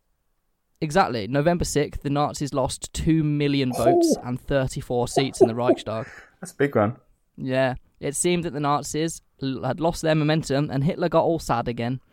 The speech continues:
Speaker 1: Again, threatened to kill himself, the usual.
Speaker 2: <laughs> Who stopped him?
Speaker 1: I, I d-, <laughs> I feel like
Speaker 2: Who
Speaker 1: I'm going to
Speaker 2: stopped
Speaker 1: kill
Speaker 2: him?
Speaker 1: myself. No, don't
Speaker 2: God
Speaker 1: stop.
Speaker 2: damn it.
Speaker 1: No, no,
Speaker 2: I've lost
Speaker 1: please.
Speaker 2: two million fucking seats. I'm gonna kill myself. And someone's gone, "Oh,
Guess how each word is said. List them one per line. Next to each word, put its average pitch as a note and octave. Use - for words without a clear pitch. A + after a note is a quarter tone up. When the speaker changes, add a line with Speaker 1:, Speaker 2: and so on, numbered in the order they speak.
Speaker 1:
Again, D3
threatened C3+
to -
kill D3+
himself, C3+
the C#3+
usual. B2+
Speaker 2:
<laughs> -
Who D4+
stopped C4+
him? A#2
Speaker 1:
I, F3
I F3
d-, E3
<laughs> -
I E3
feel G#3+
like A#3
Speaker 2:
Who E4+
Speaker 1:
I'm D#4+
going -
to E3+
Speaker 2:
stopped C#4+
Speaker 1:
kill G3
Speaker 2:
him? F#3+
Speaker 1:
myself. D3+
No, G#3+
don't A3
Speaker 2:
God G3+
Speaker 1:
stop. G#3
Speaker 2:
damn F3+
it. -
Speaker 1:
No, G#3
no, G#3+
Speaker 2:
I've G3+
lost G#3+
Speaker 1:
please. A3
Speaker 2:
two C#4
million C#4
fucking A#3+
seats. -
I'm F#3
gonna G3
kill C#4
myself. F#3
And D3
someone's F3
gone, E3
"Oh, G#3